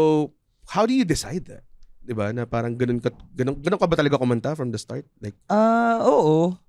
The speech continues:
Speaker 1: mga
Speaker 2: Ever
Speaker 1: talent
Speaker 2: since naman.
Speaker 1: contest, ganun?
Speaker 2: <laughs> Actually, hindi nga eh.
Speaker 1: Ah.
Speaker 2: Dati, ah, may iba kam-, ah, kaming ba-, may iba kaming banda. Dati
Speaker 1: Mm.
Speaker 2: actually yung Lola Amor split into du-,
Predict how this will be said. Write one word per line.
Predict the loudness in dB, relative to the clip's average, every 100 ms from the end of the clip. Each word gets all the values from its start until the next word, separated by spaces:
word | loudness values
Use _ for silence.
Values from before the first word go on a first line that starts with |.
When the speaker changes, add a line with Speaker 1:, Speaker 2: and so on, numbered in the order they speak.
| _
Speaker 1:
mga | -2 2
Speaker 2:
Ever | 4
Speaker 1:
talent | 4 2
Speaker 2:
since | 0 0
naman. | 0
Speaker 1:
contest, | 2 -2 -4
ganun? | -6 -6 -6 -8 -4 0 0
Speaker 2:
<laughs> | 2 2 4
Actually, | 2 4 0
hindi | 2 -2
nga | 0 0
eh. | -2 -4 -6 -8
Speaker 1:
Ah. | -4 2
Speaker 2:
Dati, | 2 2 2 2 2 0 -2 -4 -10 _ _ -20 _ -20 -6
ah, | 2 4 4 4 2
may | 0 -6 -8
iba | -6 -4
kam-, | -2 -4 -8
ah, | -12
kaming | -8 -8 -6
ba-, | -4 -4
may | -2 -2
iba | -2
kaming | -2 -2 -2
banda. | -2 -2 -6 -8 -8
Dati | 0 2
Speaker 1:
Mm. | 4
Speaker 2:
actually | 2 0
yung | 0
Lola | 0 0
Amor | -2 -6
split | -10 -16 -8 -6
into | -4 -6
du-, | -6 -6